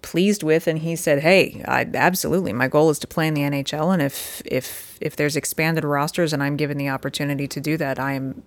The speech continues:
He'd be one hundred percent, uh, for that. So, uh, time will tell. Time will tell. Uh, the, <laughs> the, I did think that one last comment. You know, someone, uh, I believe, asked,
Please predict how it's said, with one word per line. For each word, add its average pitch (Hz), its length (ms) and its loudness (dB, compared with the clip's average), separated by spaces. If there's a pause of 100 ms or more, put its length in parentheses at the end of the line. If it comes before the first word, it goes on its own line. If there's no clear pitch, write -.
(200)
He'd 147 240 -6
be 139 140 -4 (240)
one 165 180 6
hundred 151 260 0
percent, 147 520 0 (300)
uh, 135 180 -6
for 156 300 0
that. - 320 -4
So, 139 360 0 (680)
uh, 131 320 -8 (260)
time 208 220 4
will 277 80 6
tell. 302 320 4 (240)
Time 190 240 2
will 220 80 0
tell. 175 320 2
Uh, 147 180 8
the, 151 180 4
<laughs> - 200 -8
the, 214 440 6
I 165 100 4
did 185 300 6
think 185 360 2
that - 140 -4 (340)
one 185 280 2
last 165 300 2
comment. 156 460 4
You 147 180 0
know, 151 160 0
someone, 156 460 0 (640)
uh, 160 200 -2
I 160 100 2
believe, 160 380 2 (120)
asked, - 720 -2